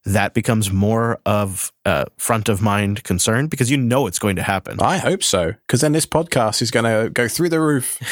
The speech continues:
Speaker 1: <laughs> That'll be great for the show. Oh, man.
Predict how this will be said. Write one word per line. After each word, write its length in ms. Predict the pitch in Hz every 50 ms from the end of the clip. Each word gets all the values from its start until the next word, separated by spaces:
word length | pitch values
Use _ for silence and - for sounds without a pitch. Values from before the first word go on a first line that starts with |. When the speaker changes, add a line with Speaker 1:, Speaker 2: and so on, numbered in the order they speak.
| - - - -
Speaker 1:
<laughs> 0 | 208 - - - - - - 226 -
That'll 160 | - 220 196 - -
be 60 | -
great 240 | - - 302 - -
for 140 | 220 - 269
the 100 | 254 254
show. 420 | 254 - - 269 - 220 220 233 - - - - - 214 185
Oh, 440 | - 208 214 220 190 - 143 151 147 143
man. 560 | 151 131 185 175 165 160 160 156 147 147